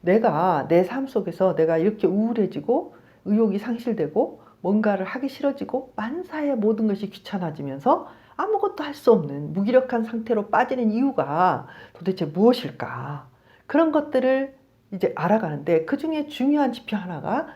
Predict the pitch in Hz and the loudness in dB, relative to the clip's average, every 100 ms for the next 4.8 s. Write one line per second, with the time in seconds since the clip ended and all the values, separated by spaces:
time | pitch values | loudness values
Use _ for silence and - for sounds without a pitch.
0 | - 165 147 - 180 190 226 - 135 131 | -12 -6 -6 -4 -4 -2 -2 -4 -8 -8
1 | 127 123 131 180 139 131 - - - - | -8 -4 4 4 4 -2 -14 -20 -20 -2
2 | 254 285 - - 214 262 294 294 277 277 | 2 2 0 -4 2 6 8 8 4 4
3 | 226 220 220 208 156 151 160 175 226 240 | 4 4 4 2 0 -4 -4 0 2 2
4 | 160 156 - - - - 247 | 0 -2 -6 -6 -6 0 0